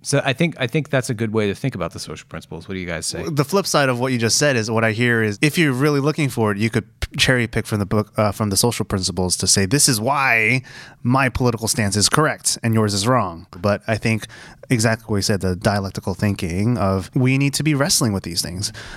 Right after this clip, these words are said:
Speaker 2: But I think also the, the, the wrong approach would be, therefore, we just don't in-, aren't involved in politics. I think that's also a wrong approach. But this document helps us really wrestle, what does it mean to be a Christian in a political world?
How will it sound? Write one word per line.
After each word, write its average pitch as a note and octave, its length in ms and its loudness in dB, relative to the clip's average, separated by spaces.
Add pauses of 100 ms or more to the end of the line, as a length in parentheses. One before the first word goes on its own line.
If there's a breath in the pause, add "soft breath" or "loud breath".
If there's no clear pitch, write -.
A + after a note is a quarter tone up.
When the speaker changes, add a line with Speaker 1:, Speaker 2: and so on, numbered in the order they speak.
(140 loud breath)
Speaker 2:
But G#2+ 200 2
I A#2+ 100 2
think A#2+ 260 -2
also B2+ 220 2
the, A2 280 0
the, G#2 320 0 (120)
the A2 160 0
wrong E3 240 4
approach A#2+ 280 -2
would G#2+ 140 -4
be, G#2+ 200 -2
therefore, G#2+ 640 -2
we G2+ 120 -6
just G2 220 -4
don't D3 260 2
in-, A#2 260 -6
aren't C3 280 0
involved G2 360 -4
in F#2 60 -4
politics. F#2 440 -4
I G#2+ 60 0
think G#2 180 0
that's G#2+ 220 2
also G2+ 420 0
a F#2+ 160 0
wrong G2 220 2
approach. F#2 400 -4
But F2+ 180 0
this B2+ 400 2 (140)
document G#2+ 580 0 (320 loud breath)
helps - 300 0
us B2 160 -2
really A#2 220 2
wrestle, A2+ 440 0
what G#2+ 140 2
does A2 120 -2
it G#2 60 -4
mean A2+ 180 2
to A2 100 -2
be G2+ 120 2
a G2 40 0
Christian G2+ 540 0
in F#2+ 140 0
a F#2+ 120 2
political G2+ 380 0
world? - 280 -4